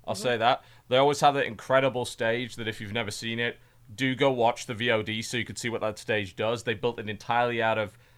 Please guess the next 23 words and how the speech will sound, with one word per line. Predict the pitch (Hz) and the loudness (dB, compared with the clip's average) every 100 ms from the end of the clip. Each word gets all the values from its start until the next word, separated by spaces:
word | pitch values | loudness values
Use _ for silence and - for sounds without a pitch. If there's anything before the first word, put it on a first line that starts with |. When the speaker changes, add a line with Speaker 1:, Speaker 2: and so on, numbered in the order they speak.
| - _ | -20 _
Speaker 1:
it's | 135 131 | -4 -4
a | |
ton | - - - 170 | -8 -6 2 4
of | 156 - | 2 -2
projectors, | 135 98 120 - - 80 - - - - | -8 0 0 0 -6 -8 -10 -16 -12 -6
basically, | 98 - 101 104 90 85 - - - - | -6 -6 -10 -6 -8 -8 -16 -20 -20 -2
over | 135 120 110 110 | 0 0 -2 -4
a | |
frame | - 139 143 113 104 98 117 | -4 0 2 2 0 -4 -6
that | 117 | -2
lets | 127 - | -2 -4
them | 117 101 | -10 -8
change | - 131 131 123 113 | -4 -4 -4 -8 -12
the | |
stage | 110 - 123 127 120 | -12 -6 -4 -4 -6
and | 110 | -8
the | |
screen | - - 127 139 | -8 -6 -4 -4
into | 120 | -4
whatever | 107 107 104 90 | -2 0 0 -2
they | 90 | -6
want. | 87 82 73 - | -4 -6 -8 -12
Speaker 2:
Right. | 170 131 | -12 -12